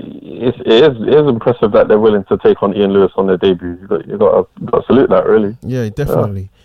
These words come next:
Speaker 2: So listen, Dee, I'm gonna leave you to it. Um, but definitely, listen, I'm gonna give you a shout during the week, and, uh,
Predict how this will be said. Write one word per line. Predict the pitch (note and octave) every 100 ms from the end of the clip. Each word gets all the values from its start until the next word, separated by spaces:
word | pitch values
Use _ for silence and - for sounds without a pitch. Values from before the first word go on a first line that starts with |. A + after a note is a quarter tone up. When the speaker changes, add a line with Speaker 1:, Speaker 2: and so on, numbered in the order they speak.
| _ -
Speaker 2:
So | D3+
listen, | D#3 C3+
Dee, | D#3+
I'm | C#3+
gonna | D3 D#3
leave | F3+ E3+
you |
to | - D#3+
it. | C#3+ E3
Um, | D3 D3 D3 C#3+ - _ -
but | C#3+ C#3+ -
definitely, | F#3+ E3+ D#3+
listen, | F3+ -
I'm | C#3+
gonna | D3 C#3+
give | F#3
you | E3+
a |
shout | D3+ E3 D#3 -
during | D3+ D3
the | C#3+
week, | D#3 D3
and, | C#3+ C3
uh, | C3